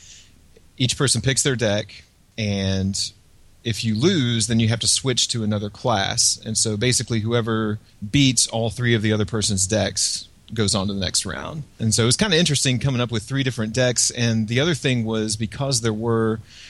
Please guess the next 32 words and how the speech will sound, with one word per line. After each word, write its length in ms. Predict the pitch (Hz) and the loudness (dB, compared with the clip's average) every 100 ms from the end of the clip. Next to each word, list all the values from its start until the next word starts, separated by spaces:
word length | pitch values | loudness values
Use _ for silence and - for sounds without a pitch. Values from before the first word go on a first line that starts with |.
| - | -8
people 200 | - 143 123 | 0 0 2
that 120 | 113 | 4
had 180 | 104 98 | 2 2
played 220 | 156 135 | 0 2
for 100 | 127 | 0
a 60 | |
long 180 | 117 110 | 0 0
time 460 | 113 202 190 185 139 | 0 0 2 2 2
and 100 | 110 | 2
then 100 | 110 | 2
also 280 | 117 - 117 | 2 2 0
people 340 | 131 123 113 | -2 -4 -4
that 140 | 104 | -4
were 80 | 110 | -6
brand 360 | 92 107 101 104 | -4 -2 2 4
new, 380 | 151 135 110 107 - - - - | 4 6 4 2 -2 -16 -20 -4
we 80 | 120 | -2
kinda 240 | 123 135 | 2 2
restricted 640 | 107 104 - 143 - 120 101 | 4 2 2 0 0 -2 0
the, 420 | 104 104 104 101 101 - - - | 0 2 0 -2 -8 -18 -20 -10
the 80 | 110 | -2
deck 300 | 117 139 113 | 0 0 0
makeup. 420 | 120 107 104 104 | -2 0 -4 -2
So 400 | - 117 104 107 | -2 -2 -2 -4
you 140 | 117 | -6
could 120 | 113 127 | -4 -4
only 200 | 165 156 | 0 0
have 560 | 143 135 131 120 113 - - _ | 2 0 -2 -2 -6 -12 -20 _
up 160 | 127 113 | -10 -8
to 200 | - 113 | -4 -2
six 540 | 98 - - 160 - | 2 2 2 0 -4
rares 680 | 117 113 123 117 110 110 - | -6 -6 -4 -4 -4 -6 -10